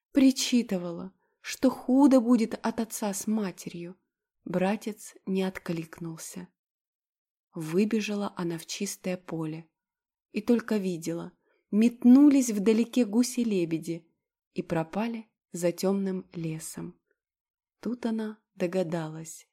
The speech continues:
что они унесли ее братца. Про гусей-лебедей давно шла дурная слава, что они пошаливали, маленьких детей уносили.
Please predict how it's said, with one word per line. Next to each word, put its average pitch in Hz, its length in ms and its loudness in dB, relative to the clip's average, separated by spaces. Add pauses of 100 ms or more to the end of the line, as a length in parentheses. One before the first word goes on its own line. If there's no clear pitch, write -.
(300)
что - 300 -4
они 175 480 -4
унесли 185 480 -4
ее 196 300 -2
братца. 175 680 -6 (540)
Про - 160 -2
гусей-лебедей 160 840 -2
давно 156 420 -2
шла 180 280 -4
дурная 165 480 -4
слава, 156 560 -6 (680)
что - 240 -6
они 165 220 -2
пошаливали, 170 880 -6 (400)
маленьких 220 580 -2
детей 220 520 -2
уносили. 170 760 -8